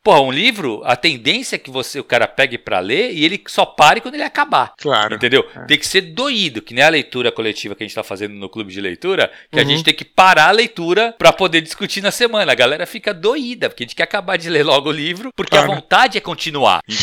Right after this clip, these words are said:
Speaker 1: entendeu? E esse é o objetivo, e tu faz isso muito bem, Dudu.
Speaker 2: Uhum.
Speaker 1: Então, assim, é, numa, num romance, o ideal é que o final do capítulo force o leitor a querer continuar lendo o próximo capítulo.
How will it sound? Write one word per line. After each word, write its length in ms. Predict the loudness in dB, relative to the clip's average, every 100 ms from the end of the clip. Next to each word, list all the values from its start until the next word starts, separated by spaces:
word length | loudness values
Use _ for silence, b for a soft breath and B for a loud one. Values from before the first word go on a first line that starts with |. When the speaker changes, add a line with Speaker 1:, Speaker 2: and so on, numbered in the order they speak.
| 2
Speaker 1:
entendeu? 320 | 2 0 -2
E 200 | -2 0
esse 280 | 0 0 -2
é 60 | -2
o 80 |
objetivo, 580 | -2 -2 -2 -2 -4 -6
e 40 | -8
tu 200 | -10 -6
faz 220 | -2 -2
isso 200 | -4 -12
muito 220 | -14 -12
bem, 200 | -6 -6
Dudu. 280 | -6 -10 -12 -14 B B
Speaker 2:
Uhum. 80 | -6
Speaker 1:
Então, 200 | -2 0
assim, 300 | 0 -2 -6
é, 360 | 0 2 2 -2
numa, 460 | -16 -12 -10 -6 -6
num 180 | -6 -4
romance, 920 | -2 -2 -2 -4 -6 -10 -10 -14 -14
o 80 | -12
ideal 520 | -10 -2 0 2 0 -2
é 60 |
que 140 | -6 -10
o 40 |
final 420 | -12 -12 -8 -6
do 120 | -6
capítulo 640 | -4 -4 -4 -12 -12 -12 -14
force 720 | -16 -18 -10 -8 -8 -10 -12
o 60 | -10
leitor 400 | -10 -10 -12 -14
a 40 |
querer 200 | -12 -14
continuar 560 | -14 -16 -14 -14 -8 -6
lendo 360 | -4 -4 -6 -8
o 40 |
próximo 380 | -10 -8 -8 -8
capítulo. 480 | -12 -10 -12 -16 -10